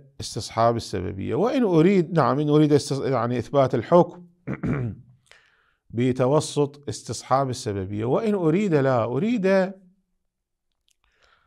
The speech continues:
آه، استصحاب السببية بما هي، يقول، آه، أن هذا لغو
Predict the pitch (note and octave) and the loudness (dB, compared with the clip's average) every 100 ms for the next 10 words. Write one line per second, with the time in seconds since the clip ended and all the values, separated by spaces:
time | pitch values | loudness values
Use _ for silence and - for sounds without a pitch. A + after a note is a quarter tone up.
0 | _ _ _ - A2+ G#2+ G#2+ G#2 G#2 G#2 | _ _ _ -6 -4 -4 -4 -4 -4 -4
1 | G#2 F#2+ - _ _ _ _ _ _ _ | -6 -8 -14 _ _ _ _ _ _ _
2 | _ _ _ _ _ - - C3+ B2 - | _ _ _ _ _ -12 -8 -6 -6 2
3 | E3 G#3+ A#3 A3 - E3 D#3+ D#3+ G3 G3 | 6 8 6 0 4 4 8 6 6 6
4 | C#3+ B2 A#2 A2+ G#2+ G#2 G#2+ G#2 G#2+ D#3 | 6 6 4 2 0 0 -2 -4 -6 -14
5 | _ _ _ _ _ _ _ _ _ D3 | _ _ _ _ _ _ _ _ _ -6
6 | D#3+ E3 C#3+ C#3 - _ _ _ _ _ | -2 0 0 -2 -10 _ _ _ _ _
7 | _ _ _ _ G3+ - G2+ F2+ F2+ F2 | _ _ _ _ -18 -14 -12 -10 -12 -12
8 | - A#2+ A2+ G#2 C3 A#2+ A#2 B2 A2 G#2+ | -12 -10 -8 -6 -4 -2 0 0 -2 -4
9 | A2 | -4